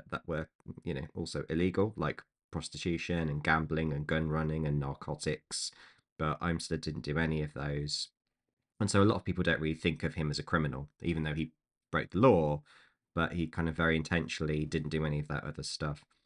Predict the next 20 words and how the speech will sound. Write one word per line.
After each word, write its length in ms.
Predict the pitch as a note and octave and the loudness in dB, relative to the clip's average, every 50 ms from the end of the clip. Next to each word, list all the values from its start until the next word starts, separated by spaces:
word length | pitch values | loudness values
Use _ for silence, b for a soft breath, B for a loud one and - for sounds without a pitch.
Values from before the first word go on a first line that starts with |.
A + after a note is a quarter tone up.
| _ _ _ _ _ | _ _ _ _ _
And 200 | F#2 F#2+ F#2+ F#2 - | 4 4 4 4 4
even 280 | A2+ A#2 A2+ B2 B2 | 2 4 6 6 6
despite 420 | A#2 G2 - - - G2 F#2 D#2 B1 | 6 4 -2 0 2 2 2 4 2
the 80 | F#2 E2+ | 2 2
risks 340 | F2 F2 - - - - | 2 2 0 -2 -6 -4
involved 580 | F#2 F2 D2+ E2 E2+ E2 D#2+ D#2+ D#2+ D2+ - - | -4 -2 0 2 2 2 2 2 0 -2 -2 -4
in 160 | E2 D2+ D#2+ D2+ | -2 -2 -2 -2
being 240 | E2 E2 D#2+ D#2+ | 0 0 0 0
a 40 | D#2 | 0
rum 340 | D2+ D#2 F2 F2 E2+ E2 D#2+ | 0 2 2 4 4 4 2
runner, 360 | D#2 D#2 D2+ D2 D2 D2+ D2+ b b b b b b b b b _ - | 2 2 2 0 0 -2 -4 b b b b b b b b b _ -4
uh, 120 | D#2 D#2 | -4 -4
he 160 | - F#2 F2+ F2+ | 0 0 0 4
didn't 220 | G2 G2 F#2 F2 | 4 4 4 4
allow 320 | - F2 F2 F2 F2 F2 | 2 2 4 6 6 6
his 160 | E2+ F2 D#2 E2 | 4 2 2 0
employees 520 | E2+ E2+ - - F#2 F2+ F2 E2+ D2+ - | -2 -2 0 0 2 2 2 2 0 -4
to 80 | - F2+ | -8 -10
carry 280 | - - - E2+ D#2+ D#2+ | -6 -2 0 0 0 0
firearms. 880 | - - F2 D#2+ D#2+ D#2 C#2 C#2 C2+ C2+ C#2 C#2+ C#2+ C#2+ - - - | 0 2 2 2 2 2 0 -2 -4 -4 -4 -4 -4 -2 -2 -4 -4